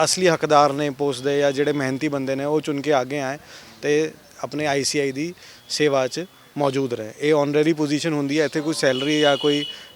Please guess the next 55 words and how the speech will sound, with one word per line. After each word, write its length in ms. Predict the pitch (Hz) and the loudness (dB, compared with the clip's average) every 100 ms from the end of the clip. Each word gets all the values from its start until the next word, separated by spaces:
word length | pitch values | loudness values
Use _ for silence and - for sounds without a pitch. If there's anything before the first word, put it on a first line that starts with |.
| - | -2
ਪੈਸੇ 260 | 135 127 143 | 0 2 0
ਨਹੀਂ 160 | 147 | 0
ਮਿਲਦੇ। 340 | 170 139 135 170 - - | 0 0 -2 -4 -6 -6
ਆਪਾਂ 240 | 131 143 | 0 0
ਨੂੰ 140 | 147 | 2
ਇਹ 40 | 151 | -2
ਸੇਵਾ 380 | 151 139 151 143 - 139 | 0 2 2 2 -6 -8
ਧ-, 140 | 131 | -4
ਧਾਰਨਾ 360 | 135 127 135 139 | 0 2 2 0
ਵਾਸਤੇ 480 | 127 - 151 147 147 | 0 -2 -2 0 0
ਇਹ 40 | |
ਪੋਜੀਸ਼ਨ 460 | 131 147 139 127 151 | -2 -2 -2 -2 -4
ਨੂੰ 220 | 147 202 - - - - | -6 -10 -16 -20 -20 -10
ਇਲੈਕਟ 280 | 147 151 147 | 0 0 0
ਕਰਕੇ 280 | 165 131 170 | -2 0 2
ਆਉਣਾ 220 | 147 147 135 - - - | 2 0 -4 -12 -20 -6
ਪੈਂਦਾ 240 | 135 117 | -4 -4
ਹੈ। 80 | 98 95 - - - - - - - - - - - - | -8 -14 -20 -20 -20 -20 -20 -20 -20 -20 -20 -20 -20 -4
ਤੇ 80 | 143 | 0
ਸਾਡਾ 300 | 151 151 175 | 4 6 4
ਮੇਨ 300 | 165 170 196 | 4 2 2
ਮੁੱਦਾ 420 | 175 151 165 139 - - - - 135 | 2 6 6 4 -4 -20 -20 -16 2
ਜਿਹੜਾ 260 | 156 175 | 6 8
ਰਹਿੰਦਾ 280 | 160 156 170 | 6 6 6
ਹੈ 200 | 165 160 | 6 6
ਹਰ 60 | 156 | 4
ਸਾਲ, 320 | 185 147 117 | 6 4 2
ਮੈਂ 140 | 135 147 | -6 -4
ਪਿਛਲੇ 320 | 156 165 170 - | -2 2 2 2
ਛੇ 200 | 160 160 | 0 4
ਸਾਲ 200 | 170 156 | 4 4
ਤੋਂ 100 | 165 | 0
ਸਿਟਿੰਗ 280 | 147 165 | 0 0
ਮੈਂਬਰ 300 | 156 143 151 | 0 2 2
ਹਾਂ 80 | 139 | 2
ਜੀ, 100 | 139 | 0
ਦੋ 200 | 143 143 | 0 4
ਵਾਰ 260 | 139 143 151 | 4 4 2
ਨਿਯੁਕਤ 380 | 147 147 139 147 | 0 -2 -2 -2
ਹੋ 40 | |
ਕੇ 120 | 139 | -2
ਆਇਆ 280 | 131 117 147 170 | -2 -4 -8 -10
ਤੇ 320 | 143 139 151 | -4 -2 0
ਇਹ 60 | 147 | -2
ਮੇਰਾ 220 | 147 147 | -2 -2
ਹੁਣ 140 | 147 156 | 0 -2
ਤੀਜਾ 280 | 135 135 | -2 0
ਇਲੈਕਸ਼ਨ 340 | 147 135 - 143 | 2 0 -2 -4
ਹੋਏਗਾ 260 | 127 127 | -2 -2
ਜੇ 120 | 143 139 | 0 -2
ਮੈਂ 120 | 143 | -2
ਜਿੱਤ 200 | 135 - | -4 -2
ਕੇ 120 | 147 | -2
ਆ 140 | 117 | -2
ਗਿਆ। 180 | 113 120 | -2 -6